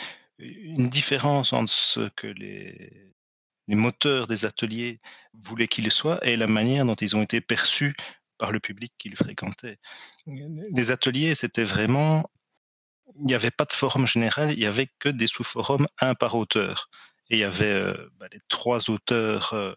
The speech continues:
qui étaient à la base du forum, à savoir, euh, Fabien Ilvain, euh, Frédéric Sintès et Romaric Briand. Et puis, ils accueillaient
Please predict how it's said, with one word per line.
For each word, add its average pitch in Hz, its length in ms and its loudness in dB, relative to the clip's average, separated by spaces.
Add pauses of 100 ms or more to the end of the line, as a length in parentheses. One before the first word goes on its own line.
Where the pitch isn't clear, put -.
(320)
qui - 160 0 (140)
étaient 107 380 -2
à 110 120 -4
la 101 100 -6
base 104 540 0 (420)
du - 120 -12
forum, 165 480 2 (320)
à - 80 -10
savoir, 98 420 0
euh, 98 220 -6
Fabien 95 440 -10
Ilvain, 104 520 0
euh, 95 200 0 (340)
Frédéric - 420 -12
Sintès 104 640 -4
et 123 60 -10
Romaric 98 440 -12
Briand. 110 400 2 (800)
Et 117 140 -4
puis, 156 200 2
ils 117 200 4
accueillaient 117 460 2